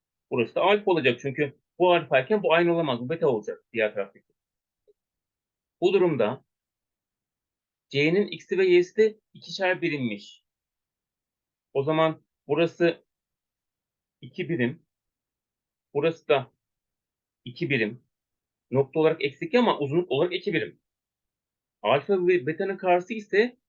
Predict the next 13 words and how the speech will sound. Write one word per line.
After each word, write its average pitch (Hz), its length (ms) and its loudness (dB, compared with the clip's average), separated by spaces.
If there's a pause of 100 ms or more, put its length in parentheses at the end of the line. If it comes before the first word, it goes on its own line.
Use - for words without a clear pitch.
(100)
bunun 208 220 -4
iki - 220 -18
katıymış. 165 460 -4
Bakın 127 280 -4
oran 175 280 4
iki 139 200 -14
kat - 260 2
var. - 240 2 (520)
O 135 100 -2
zaman 165 280 0
alfa 160 420 0
diğer 180 240 2
tarafta 185 580 -4